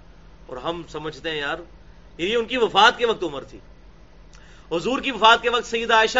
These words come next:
کی عمر اٹھارہ سال، سیدنا عبداللہ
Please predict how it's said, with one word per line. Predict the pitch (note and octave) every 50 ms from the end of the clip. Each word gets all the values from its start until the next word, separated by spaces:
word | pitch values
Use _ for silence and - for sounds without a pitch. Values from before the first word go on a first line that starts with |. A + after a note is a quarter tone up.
| B3 G3
کی | A#3
عمر | A#3 A3+ A3+ B3 B3+ B3 B3+ - - - - - - - - - - - - - - - - - - - - - - - - - - - -
اٹھارہ | E3+ - - - F3 E3 D#3+ D3
سال، | C#3 C3 A2+ F#2 E2+ - - - - - - - - - - - - - - - - - - - - - - - - - - - - - - - -
سیدنا | - - G3+ G#3+ A#3 A3 A#3+ B3 B3
عبداللہ | A#3 A3 D#3 G3 A3+ A#3+